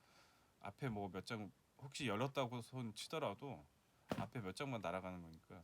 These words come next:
뒤에 거는 다시 쓸 수가 있다, 이렇게 생각하시면 될 거예요. 어쨌든 이런 카메라들은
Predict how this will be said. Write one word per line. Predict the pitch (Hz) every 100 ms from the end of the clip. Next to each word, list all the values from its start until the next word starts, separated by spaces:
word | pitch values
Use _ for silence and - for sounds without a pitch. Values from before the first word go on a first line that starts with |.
| -
뒤에 | 117 113
거는 | - 104 110
다시 | 104 - -
쓸 | 104 147
수가 | 135 143
있다, | 82 - 71
이렇게 | - - -
생각하시면 | - 127 127 113 107 113 101
될 | 82 -
거예요. | 73 - - _ _ - - - _
어쨌든 | - - - 92 - - - - - 107
이런 | 113 117 123 120
카메라들은 | 135 160 151 127 127 151